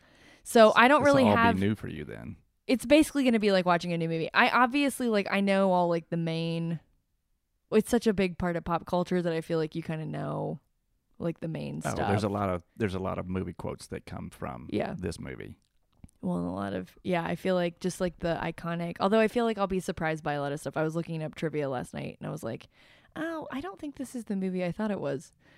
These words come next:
Speaker 1: So I'm interested to watch it.
Speaker 2: Okay.
Speaker 1: But you think you've seen it. When's the last time you watched it?
Speaker 2: Hmm. In its entirety, it's been a few years,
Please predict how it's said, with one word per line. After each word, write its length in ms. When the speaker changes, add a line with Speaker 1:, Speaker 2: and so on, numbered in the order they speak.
Speaker 1:
So 540
I'm 240
interested 560
to 120
watch 280
it. 160
Speaker 2:
Okay. 260
Speaker 1:
But 140
you 100
think 180
you've 120
seen 100
it. 60
When's 180
the 100
last 380
time 220
you 120
watched 320
it? 160
Speaker 2:
Hmm. 440
In 140
its 180
entirety, 640
it's 120
been 220
a 40
few 200
years, 640